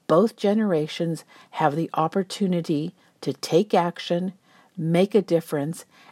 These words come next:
and create a legacy to benefit the next generation. This is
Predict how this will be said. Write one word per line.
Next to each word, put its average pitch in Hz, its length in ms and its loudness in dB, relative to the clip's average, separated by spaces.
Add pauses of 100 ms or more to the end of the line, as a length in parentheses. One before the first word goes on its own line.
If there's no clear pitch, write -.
(120)
and 170 120 -2
create 160 380 2
a 156 60 -2
legacy 165 560 -2
to 147 100 -2
benefit 160 540 0
the 147 80 -2
next 139 340 -6
generation. 139 840 -6 (640)
This 185 320 2
is 147 240 -6